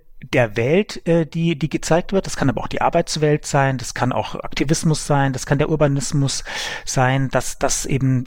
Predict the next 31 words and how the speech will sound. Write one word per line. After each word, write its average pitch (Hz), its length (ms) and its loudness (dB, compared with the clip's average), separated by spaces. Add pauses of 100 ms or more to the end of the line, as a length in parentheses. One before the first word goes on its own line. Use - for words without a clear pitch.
das - 160 -6
Erdöl 156 320 4
gar 135 140 2
nicht 139 140 -4
aus - 120 -6
unserer 143 220 2
Moderne 127 580 2 (380)
herauszudenken 165 680 0
ist - 140 -4
und 135 160 0
dass - 180 0
sich - 160 -4
dafür 151 280 2
Künstler 185 480 2 (240)
interessieren. 170 400 2
Und 160 100 -2
auf 147 100 -4
eine 147 120 0
dritte 190 340 2
Weise 165 380 0 (500)
ist 170 160 0
eben 160 160 4
das - 260 0
Öl 185 220 4
als, - 340 0
als - 200 0
Kapital 151 680 0
eben 143 340 0
auch, 120 440 -2 (100)
äh, 120 480 0
Teil 120 400 0